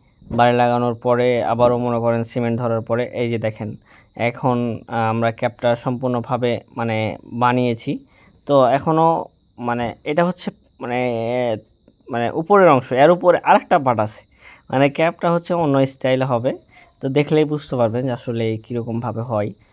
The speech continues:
তো এটা আমরা আর কি তৈরি করেছি। এগুলো একটা কাজ সময় দিয়ে যখন আপনি তৈরি করবেন, তখন আসলে সুন্দর হয়। যে কোনো কাজ সময় দিয়ে তৈরি করলে অবশ্যই সুন্দর হবে। তো যাই হোক, এই যে দেখতে পাচ্ছেন এই কাজটা,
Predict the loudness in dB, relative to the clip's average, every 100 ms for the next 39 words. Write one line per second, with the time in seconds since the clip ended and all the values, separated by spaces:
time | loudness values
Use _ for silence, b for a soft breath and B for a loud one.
0 | b b -4 4 4 4 -2 _ -6 -2
1 | 0 2 4 6 6 6 2 0 0 0
2 | -4 -2 0 0 -2 -4 -4 -6 -6 -6
3 | -4 0 0 -2 -6 -16 -12 -10 -2 -2
4 | -2 -6 -2 0 0 0 -2 -4 -4 -4
5 | 0 0 0 -2 -2 -4 -6 b b b
6 | -14 -4 -2 -2 -2 -2 -2 0 0 0
7 | -2 -6 -8 -16 -10 -6 -4 -4 -6 -4
8 | -2 0 -2 -2 -2 -2 0 0 -2 -4
9 | -8 -4 -4 -4 -6 -8 -14 b b b
10 | b b -6 -2 2 2 0 -2 -2 -2
11 | -6 -4 -4 -4 -8 -8 -8 -6 -6 -6
12 | -4 0 0